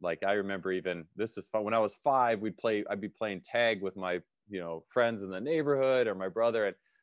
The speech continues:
I remember watching Speedy Gonzalez on, as a cartoon back in the eighties or early nineties and saying, like,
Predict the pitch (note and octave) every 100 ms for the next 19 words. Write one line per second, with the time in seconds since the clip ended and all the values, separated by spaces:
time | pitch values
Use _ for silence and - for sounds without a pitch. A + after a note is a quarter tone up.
0 | _ - A2+ A2+ A2+ G#2 G#2+ - G2+ -
1 | A2+ A2+ G#2+ A2 G2 A2 A2+ A2 G2 G2
2 | F#2+ F#2+ D2 F#2 F#2 - A2+ G#2 - C#3
3 | A2+ G2+ G2+ G2+ G2+ F#2 F2+ G#2+ G2+ F#2+
4 | F#2+ F#2 F2 - _ _ - G2 F#2+ F#2+
5 | G2 A2 G#2 G2 F#2+ F2+ - A#2 A#2+ A#2
6 | G2 F#2